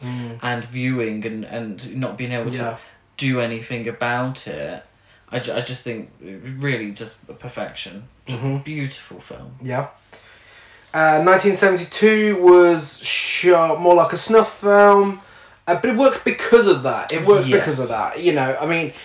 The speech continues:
Speaker 1: it's not a masterclass in cinematography. There's some good shots there, um, but it, it, it does very much feel like someone just picked up a camera and filmed all this stuff, this stuff happening.
Speaker 2: Exactly.
Speaker 1: And that's why it's so effective.
Speaker 2: Yeah. It's one of those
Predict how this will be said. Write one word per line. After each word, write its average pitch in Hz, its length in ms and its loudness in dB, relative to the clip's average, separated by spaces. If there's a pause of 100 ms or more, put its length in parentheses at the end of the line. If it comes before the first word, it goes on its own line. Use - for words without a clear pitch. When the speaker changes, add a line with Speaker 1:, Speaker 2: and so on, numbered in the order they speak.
(220)
Speaker 1:
it's 170 120 -6
not 196 140 6
a 147 40 4
masterclass 175 640 2
in 170 200 -6
cinematography. 175 480 2
There's 160 160 0
some 139 200 -4
good 143 420 -2
shots - 500 -2
there, 147 460 -2 (100)
um, 120 540 -4 (460)
but 160 160 -2
it, 156 420 -6
it, - 20 -14
it 143 280 -2
does 143 220 4
very 135 200 4
much 139 140 -2
feel 120 160 -6
like 127 100 -2
someone 139 220 -4
just 135 120 -10
picked 135 200 -12
up 147 60 -6
a 147 40 -6
camera 113 420 -10
and 131 140 -8
filmed 110 300 -10
all 110 80 -10
this 110 180 -12
stuff, - 320 -14
this 131 140 -10
stuff 135 180 -8
happening. 151 420 -14 (120)
Speaker 2:
Exactly. 135 340 -6
Speaker 1:
And 139 100 0
that's 139 240 -4
why 139 140 2
it's 131 140 -2
so 139 160 -2
effective. - 760 -6
Speaker 2:
Yeah. 120 200 -12 (340)
It's 165 340 -6
one 170 240 -8
of 165 60 -8
those 151 180 -2